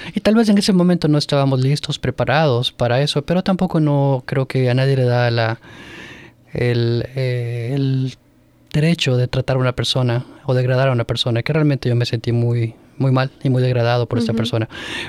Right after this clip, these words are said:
Speaker 1: Pero las cosas cambian, las personas mejoramos y las personas, digamos que gracias a ese mala, a esa mala
Speaker 2: Experiencia.
Speaker 1: experiencia,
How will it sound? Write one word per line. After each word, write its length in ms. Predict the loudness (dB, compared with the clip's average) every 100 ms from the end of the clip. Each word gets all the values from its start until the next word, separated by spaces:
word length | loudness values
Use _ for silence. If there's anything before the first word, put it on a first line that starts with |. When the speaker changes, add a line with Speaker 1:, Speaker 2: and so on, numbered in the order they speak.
| -4
Speaker 1:
Pero 640 | 0 2 4 4 2 0 -4 -16 -10 -2
las 160 | 0
cosas 260 | 2 2 4
cambian, 380 | 2 4 0 -2 -16 -8
las 120 | -6 -2
personas 340 | 0 2 2
mejoramos 640 | 2 2 2 2 0 -4 -4
y 100 | -2
las 120 | -2 -2
personas, 460 | -4 0 0 2
digamos 360 | 0 2 0 0
que 180 | -2 0
gracias 420 | 0 0 0 0
a 120 | 2
ese 460 | 2 0 0 2 2
mala, 840 | 2 2 2 2 2 2 2 0 -4 -16 -20 -14 -6
a 80 |
esa 160 | -2 0
mala 600 | 2 2 2 2 2 2 0
Speaker 2:
Experiencia. 420 | -2 -4 0 0
Speaker 1:
experiencia, 720 | 0 0 2 2 2 -2 -4